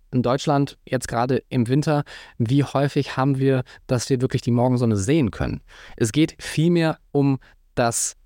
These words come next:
Licht, was in der Atmosphäre ist, was auf unsere Netzhaut kommt. Das heißt, es ist die Helligkeit, ist das eine, die Lichtmenge das andere. Und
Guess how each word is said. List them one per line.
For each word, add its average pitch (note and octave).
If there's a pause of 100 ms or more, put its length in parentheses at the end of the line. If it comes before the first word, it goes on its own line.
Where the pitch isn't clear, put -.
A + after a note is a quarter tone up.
(120)
Licht, B2
was -
in B2+
der A#2+
Atmosphäre B2+
ist, -
was A#2
auf A#2
unsere A2+
Netzhaut C3
kommt. -
Das -
heißt, A2+
es B2+
ist -
die -
Helligkeit, D3+
ist -
das A#2
eine, C3 (480)
die A#2
Lichtmenge B2+ (180)
das G2
andere. E3 (180)
Und B2+